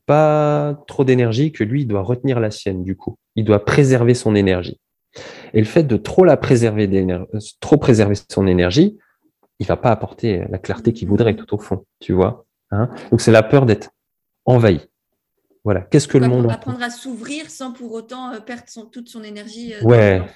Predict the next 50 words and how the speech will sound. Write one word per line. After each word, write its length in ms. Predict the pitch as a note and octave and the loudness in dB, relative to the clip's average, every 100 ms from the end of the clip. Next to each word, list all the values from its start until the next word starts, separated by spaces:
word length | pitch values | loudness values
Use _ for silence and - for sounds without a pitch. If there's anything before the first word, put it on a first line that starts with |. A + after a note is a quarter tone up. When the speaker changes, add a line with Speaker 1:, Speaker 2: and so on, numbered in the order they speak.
| _ _ | _ _
Speaker 1:
exactement. 420 | G#2 A2 G#2+ G2+ | -2 -2 -2 -6
C'est 120 | G2+ | -2
l'impression 500 | C3 C#3+ C#3+ C#3+ D#3+ | 0 0 0 -2 -2
qu'il 160 | D3+ - | -6 -4
va 140 | A#2 | -2
avoir 200 | A2+ A#2 | 0 0
au 80 | A2 | -2
début, 340 | G#2 G#2 F2 F2+ | -2 -4 -6 -8
Speaker 2:
Mhm, 80 | |
Speaker 1:
hein, 60 | F2+ | -10
Speaker 2:
mhm. 180 | - A3+ - | -14 -18 -12
Speaker 1:
hein. 180 | G2+ B2 | -10 -10
Sur 220 | - - | -14 -4
quelqu'un 300 | G#2 G2 A2+ | -4 0 0
qui 100 | G#2+ | 0
a 40 | |
pas 160 | F#2+ A2+ | 2 2
du 180 | A2 G#2+ | 2 0
tout 100 | A#2 | -2
travaillé 300 | - G#2+ G2+ | -2 0 -2
sur 240 | - G2 F#2 | -2 -4 0
lui, 160 | A#2+ | -2
c'est 160 | C3 A2 | -2 -4
l'impression 600 | G2+ G2 - G2+ - B2+ | -2 -2 -2 -4 -4 -8
qu'il 140 | - | -6
peut 140 | - F#2+ | -4 -4
se 40 | |
dire, « 180 | G2+ B2+ | -2 -2
J'aurai 200 | G#2+ F#2+ | -2 -8
jamais 400 | F2+ G#2 B2+ C3 | -6 0 2 4
les, 280 | B2+ B2+ B2+ - | 4 4 2 -2
l'énergie, 460 | A#2 A#2 A2+ A2 B2 | 0 2 0 -2 -2
j'aurai 260 | A2 F#2+ | -2 -2
jamais 400 | F#2+ F#2+ B2+ C3 | -4 -4 -2 0
les 80 | B2 | 2
ressources. » 600 | A2+ A2+ - A#2+ A#2+ - _ _ - | 0 -2 -4 -6 -6 -12 _ _ 2
Et 100 | C3+ | 6
aussi, 460 | A#2+ - - C#3 _ _ _ | 6 2 -6 -8 _ _ _
très 220 | - G#2 | -8 -6
important, « 560 | F#2 G2+ - C3 C#3+ - _ _ _ - | -4 -6 0 0 0 -4 _ _ _ -12
Je 200 | G2+ A2 | -2 0
ne 80 | |
serai 640 | A2 - - G2+ G#2+ G#2+ - | 0 -4 -4 0 0 0 -4
peut-être 320 | A2 G#2 G#2 - | -4 -4 -4 -2
pas 100 | C3+ | -4
suffisamment 540 | - B2 A2 A#2 A2+ | -2 -2 2 2 0
compétent 580 | - C3+ C3 A#2+ - A#2+ | 0 0 2 0 0 -4
pour 200 | A#2+ G#2 | -4 -2
me 120 | G2+ | 0
lancer. » 400 | G2+ G2+ - F#2+ | 0 -4 -8 -16